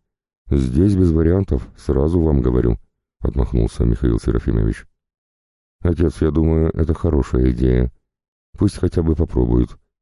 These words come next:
вдруг проснулся Андрей Бороздин. На Андрея уставились три пары грозных глаз.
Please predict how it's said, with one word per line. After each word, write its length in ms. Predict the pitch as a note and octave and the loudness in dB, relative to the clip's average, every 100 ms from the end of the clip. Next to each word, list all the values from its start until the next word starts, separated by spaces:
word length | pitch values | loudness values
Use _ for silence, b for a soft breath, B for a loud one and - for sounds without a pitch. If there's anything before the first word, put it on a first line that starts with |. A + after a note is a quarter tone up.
| _ - | _ -12
вдруг 300 | - B1 A#1+ | -4 -4 -2
проснулся 480 | - B1 C#2 B1+ B1+ | -4 -2 -2 0 0
Андрей 240 | A#1+ B1 | 0 0
Бороздин. 500 | A1+ A#1+ A1 A#1 G#1+ - _ _ _ _ _ _ _ _ _ _ - | 0 0 0 -2 -2 -8 _ _ _ _ _ _ _ _ _ _ -2
На 120 | F#2 | 2
Андрея 420 | G#2 A2 A#2+ A#2 | 2 4 4 4
уставились 640 | - F2+ - F#2+ F2 E2 - | 2 -2 0 2 4 2 0
три 160 | E2 | -2
пары 280 | - D#2+ D2+ | 0 0 0
грозных 440 | B1+ C2+ A#1+ B1+ | 2 0 2 0
глаз. 300 | A#1 A1+ - | 0 -4 -4